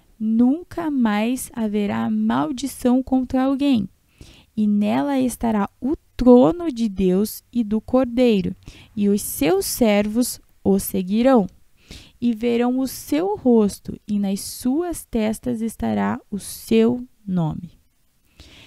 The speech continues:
Neste ponto, inverte-se os conceitos. O normal é humanos construírem lugares, templos,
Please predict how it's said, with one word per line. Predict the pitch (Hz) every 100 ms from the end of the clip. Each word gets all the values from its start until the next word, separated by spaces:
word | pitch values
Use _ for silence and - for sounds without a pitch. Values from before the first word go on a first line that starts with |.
| - -
Neste | 233 392 - 240
ponto, | - 220 247 240 - - _ - _ -
inverte-se | 240 240 196 214 226 302 - 254 - 214 196
os | 208 226 -
conceitos. | 262 277 262 262 233 208 - - - _ _ _ _ -
O | 240
normal | 247 214 208 190 208 302 240 - -
é | 202
humanos | 214 220 214 202 254 370 311
construírem | - 233 226 - 233 208 208 302 330 247
lugares, | 262 311 240 220 226 269 214 226 - - _ _ _ -
templos, | 220 240 285 - - -